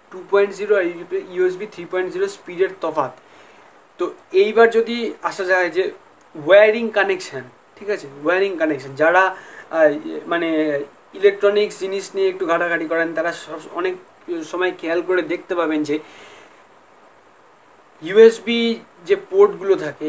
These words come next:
ইউএসবি যে সকেট, ফিমেল সকেট যেগুলো আমাদের, আহ, ল্যাপটপে বা, আহ, চার্জারে, অ্যাডাপ্টারের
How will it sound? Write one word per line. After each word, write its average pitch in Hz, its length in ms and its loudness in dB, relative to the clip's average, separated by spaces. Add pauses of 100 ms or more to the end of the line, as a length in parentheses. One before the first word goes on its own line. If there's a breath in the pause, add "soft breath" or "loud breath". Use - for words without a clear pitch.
(100)
ইউএসবি 170 300 -2 (140)
যে 196 60 -4 (140)
সকেট, 151 340 -4 (140)
ফিমেল 175 300 0 (120)
সকেট 160 240 -6 (100)
যেগুলো 151 280 0 (220)
আমাদের, 156 420 -2
আহ, 151 80 2 (140)
ল্যাপটপে 160 460 -4 (180)
বা, 151 200 6
আহ, 143 720 -8 (200)
চার্জারে, 156 460 4
অ্যাডাপ্টারের 151 500 0